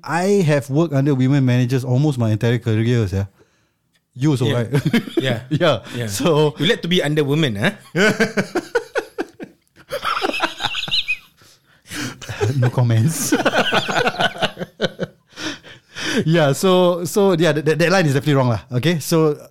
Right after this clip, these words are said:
Speaker 1: and the second line is also wrong lah. I think man is born to be leader.
Speaker 2: Yeah, the, the second
Speaker 1: No,
Speaker 2: line is,
Speaker 1: ah.
Speaker 2: to me, it, it, it, it, because it's,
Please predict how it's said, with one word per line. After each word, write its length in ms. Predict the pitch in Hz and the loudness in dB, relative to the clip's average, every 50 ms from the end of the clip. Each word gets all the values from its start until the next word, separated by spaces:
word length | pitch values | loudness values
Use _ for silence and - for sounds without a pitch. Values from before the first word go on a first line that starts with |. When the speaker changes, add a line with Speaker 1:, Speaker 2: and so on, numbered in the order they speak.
| _ _ - | _ _ -4
Speaker 1:
and 220 | 160 151 143 135 135 | -2 0 0 2 0
the 60 | 143 - | 0 0
second 240 | 151 - 180 170 | 0 -2 0 2
line 80 | 185 185 | 2 2
is 80 | 160 147 | 2 2
also 160 | 139 - 180 156 | 2 2 2 4
wrong 160 | 160 170 170 165 | 4 2 2 2
lah. 160 | 139 117 113 | 2 2 2
I 120 | 117 123 123 | 0 -2 -2
think 160 | - 160 156 | 0 0 0
man 380 | 131 113 113 123 139 156 190 170 | 0 2 2 2 2 2 2 0
is 80 | 117 104 | -2 -2
born 240 | 101 117 127 123 113 | -2 0 0 0 0
to 80 | 113 | 0
be 80 | 113 113 | 0 0
leader. 160 | 117 135 165 | 0 0 0
Speaker 2:
Yeah, 220 | 160 160 139 135 - | 0 0 -2 -4 -6
the, 160 | - 147 170 175 170 | -6 -4 -2 0 0
the 80 | 190 | 0
second 320 | 190 208 214 208 240 247 240 | 0 0 0 0 0 0 2
Speaker 1:
No, 160 | 269 285 - | 2 2 2
Speaker 2:
line 80 | - | 2
is, 160 | - - - - | 0 -2 -4 -6
Speaker 1:
ah. 80 | - _ _ - | -10 _ _ -2
Speaker 2:
to 20 | 165 196 | 0 0
me, 160 | 240 262 226 165 - | 2 2 0 0 -2
it, 180 | 160 147 151 - - | -4 -6 -6 -6 -6
it, 160 | 151 151 - - _ - | -6 -6 -6 -8 _ -10
it, 80 | - 143 | -6 -6
it, 300 | 156 135 147 147 147 - _ _ _ _ _ _ _ _ _ _ _ - 160 | -4 -2 -2 -4 -4 -6 _ _ _ _ _ _ _ _ _ _ _ -10 -10
because 400 | 147 - 220 214 208 - - _ - | -6 -2 -2 0 -2 -2 -6 _ -4
it's, 320 | 165 165 165 - - - | -2 -2 -2 -2 -8 -12